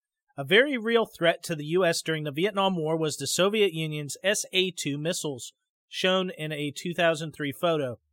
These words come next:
I just got a photo of it there, obviously. To defeat them, the U S,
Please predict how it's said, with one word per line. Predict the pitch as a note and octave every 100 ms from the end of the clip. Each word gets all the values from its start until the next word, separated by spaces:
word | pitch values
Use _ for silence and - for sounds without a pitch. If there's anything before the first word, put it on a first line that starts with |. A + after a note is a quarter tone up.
| _ _
I | A#2+
just | A#2 A#2+
got | - C3+
a |
photo | - C3+ C3 C3
of |
it | B2
there, | A#2 C3
obviously. | C3 B2+ B2 - B2 _ _ - _ _ -
To | G3
defeat | G3 A3 C4
them, | - F#3+
the | E3+
U | E3 G3
S, | G#3